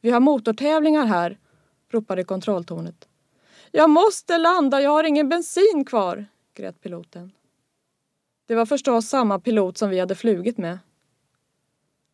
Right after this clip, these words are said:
Äntligen hade han hittat Anderstorp. Naturligtvis måste bilarna lämna banan och piloten kunde landa och stiga ut och tanka planet.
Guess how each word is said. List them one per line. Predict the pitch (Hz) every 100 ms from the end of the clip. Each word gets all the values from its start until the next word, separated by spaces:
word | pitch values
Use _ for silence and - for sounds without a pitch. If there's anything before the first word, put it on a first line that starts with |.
| _
Äntligen | 262 233 208 240 247 226
hade | 214 190
han | 190
hittat | 185 170 170
Anderstorp. | 175 165 165 170 170 - _ _ _ _ _ _ _ _ _ _ _ _ _ _ _ _
Naturligtvis | 254 254 302 302 302 233 233
måste | 240 214 220
bilarna | 208 240 202 196
lämna | 202 220 185 190
banan | 226 196 165 165 185 _ _ _
och | 226
piloten | 220 247 220 214 214
kunde | 226 220
landa | 247 247 185 185
och | 196
stiga | - 202 226
ut | 180 170
och | 185
tanka | 214 185 170
planet. | 170 180 170 165 165